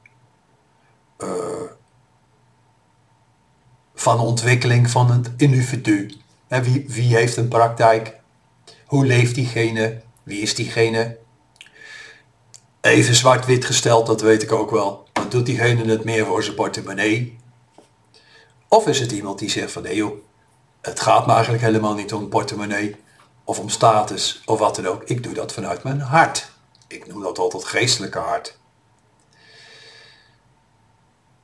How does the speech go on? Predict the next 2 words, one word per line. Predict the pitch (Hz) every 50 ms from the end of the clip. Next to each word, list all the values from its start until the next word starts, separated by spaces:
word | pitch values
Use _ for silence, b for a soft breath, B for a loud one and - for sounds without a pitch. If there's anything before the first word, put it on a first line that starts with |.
| _ _ _ _ _ _ _ _ _ _ _ _ _ _ _ _ _ _ _ _ _ _ _ _ _ _
Alle | - 175 190 196 185
mensen | 175 165 160 156 - - 139 139 135 135 - -